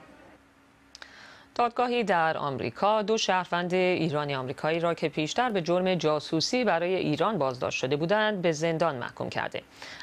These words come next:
احمد رضا محمدی دوستدار و مجید قربانی به زندان و جریمهٔ نقدی محکوم شدند. این دو نفر متهم به جمع‌آوری اطلاعات از اعضای سازمان مجاهدین خلق هستند.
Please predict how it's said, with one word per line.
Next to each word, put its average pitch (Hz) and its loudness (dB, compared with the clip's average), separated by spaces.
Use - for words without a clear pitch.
احمد 175 0
رضا 156 0
محمدی 135 0
دوستدار 185 0
و 165 2
مجید 156 -2
قربانی 143 0
به 170 2
زندان 156 0
و 175 2
جریمهٔ 147 -2
نقدی 151 -2
محکوم 117 -4
شدند. - -4
این 233 2
دو 214 4
نفر 185 0
متهم 160 -2
به 165 2
جمع‌آوری 147 0
اطلاعات 151 0
از 151 -2
اعضای 143 0
سازمان 131 -2
مجاهدین 131 -2
خلق 143 -2
هستند. - -8